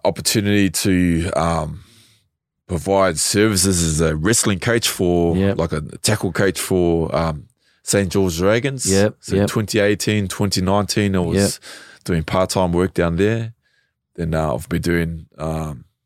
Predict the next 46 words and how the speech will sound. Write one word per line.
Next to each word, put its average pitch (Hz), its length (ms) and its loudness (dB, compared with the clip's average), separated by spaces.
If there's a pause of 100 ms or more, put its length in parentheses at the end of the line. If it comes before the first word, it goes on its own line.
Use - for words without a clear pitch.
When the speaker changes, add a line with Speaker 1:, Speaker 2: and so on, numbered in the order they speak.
(220)
Speaker 1:
the - 80 -6
same 87 320 2
thing 90 300 -2
Speaker 2:
Same 90 240 0
thing. 92 120 0
Speaker 1:
every 87 200 2
year 85 180 2
since - 420 -2
with 98 140 0
Speaker 2:
Yep. 92 100 2
Speaker 1:
different - 260 -4
clubs. - 400 -2
Speaker 2:
Yeah, 92 280 2
Speaker 1:
Currently 98 240 2
Speaker 2:
okay. 82 80 2
Speaker 1:
with, 82 240 -2
uh, 85 100 0
Newcastle. 95 580 0
Speaker 2:
Newcastle, 95 540 0
yep. 101 180 0 (200)
Speaker 1:
A 85 40 -4
few 107 180 -2
years 104 220 2
ago, 92 240 2
I 82 40 0
got 90 160 0
into, 85 420 2
um, 80 340 -2 (420)
um, 80 440 -4
yeah, 82 200 -2
providing, 82 540 -2
um, 78 360 -4 (720)
uh, 170 80 -4
support 98 380 0
programs 87 440 0
for, 82 360 2
um, 80 300 -2 (220)
yeah, 82 220 -4 (160)
out-of-home 85 320 0
care. 82 320 -2 (220)
Speaker 2:
Yeah, 98 420 2
okay. 87 240 0
Speaker 1:
Yeah, 80 60 2
youth. 80 400 -4 (240)
Speaker 2:
Yep. 98 180 2
Speaker 1:
Yep, - 160 -4